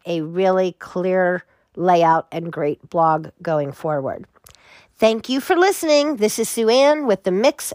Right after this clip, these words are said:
Sizzle, and Shake Your Business podcast, coming to you today from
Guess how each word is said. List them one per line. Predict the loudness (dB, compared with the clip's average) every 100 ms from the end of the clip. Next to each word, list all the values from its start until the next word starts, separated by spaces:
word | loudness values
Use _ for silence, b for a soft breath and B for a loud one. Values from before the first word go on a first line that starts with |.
| -12
Sizzle, | -8 -4 0 2 2 2
and | 2 2 0
Shake | 0 0 0 0
Your | 0 2
Business | 0 0 -2 -2
podcast, | 0 0 2 2 2 2 -6 B B B
coming | 0 0 0 -6 -4
to | -4 -2
you | -2 2 4 4 0 -8 b
today | -8 -6 2 4 4 2 0 b b
from | -2 0 0 -4